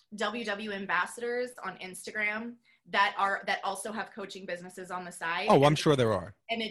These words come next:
Speaker 1: just gets, like, overlooked. So,
Speaker 2: Mm-hmm.
Speaker 1: um, I don't know if they saw me as particularly offensive, particularly threatening. I, I don't really know, but I definitely feel like I was sort of, like, made an example of.
Speaker 2: So
Speaker 1: So
Speaker 2: was that,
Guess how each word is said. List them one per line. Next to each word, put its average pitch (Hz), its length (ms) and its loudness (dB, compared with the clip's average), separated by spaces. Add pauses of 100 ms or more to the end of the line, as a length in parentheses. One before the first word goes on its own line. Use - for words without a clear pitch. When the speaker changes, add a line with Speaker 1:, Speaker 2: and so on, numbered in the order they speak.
Speaker 1:
just 214 100 -10
gets, 214 220 -4
like, 208 140 -6
overlooked. 196 640 -6
So, - 180 -4
Speaker 2:
Mm-hmm. 196 260 2 (420)
Speaker 1:
um, 202 240 0
I 190 120 2
don't 202 120 0
know 196 200 -2
if 196 120 -6
they 185 280 -8 (280)
saw 190 240 -2
me 202 220 -6
as 190 380 -6 (100)
particularly 202 640 -6
offensive, 302 540 -6 (160)
particularly 190 640 -8
threatening. 339 480 -6
I, 185 320 -4 (100)
I 190 80 -2
don't 202 260 -4
really 202 200 -6
know, 196 340 -4
but 196 240 2
I 190 120 -2
definitely 190 640 -6 (120)
feel 202 160 -6
like 175 360 -4 (480)
I 180 60 -4
was 185 100 -6
sort 196 200 -4
of, 180 100 -8
like, 180 140 -8
made 180 180 -8
an 175 80 -10
example 175 540 -10
of. 311 280 -8
Speaker 2:
So - 180 -2
Speaker 1:
So 147 80 10
Speaker 2:
was 139 180 8
that, 147 340 8